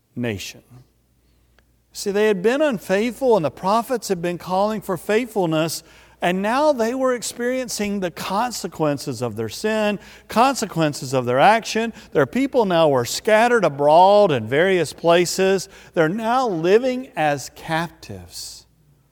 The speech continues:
"Where is God in this?" they wondered. "What are we to do?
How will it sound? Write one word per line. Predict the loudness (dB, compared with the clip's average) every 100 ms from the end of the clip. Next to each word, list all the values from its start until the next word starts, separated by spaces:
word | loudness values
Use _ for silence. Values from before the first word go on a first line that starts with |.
| _ _ _ _ _ _ _ _ -20 -2
"Where | 2 4 4
is | 0 -4
God | -8 -8 -8 -10
in | -14 -18
this?" | -20 -20 -20 -20 -20 _ _ _ -6
they | -6
wondered. | -4 -6 -8 -12 -20 _ _ _ _ _ _ _ _ _ _
"What | 2 4 8
are | 8 6
we | 4 0
to | -4
do? | -10 -12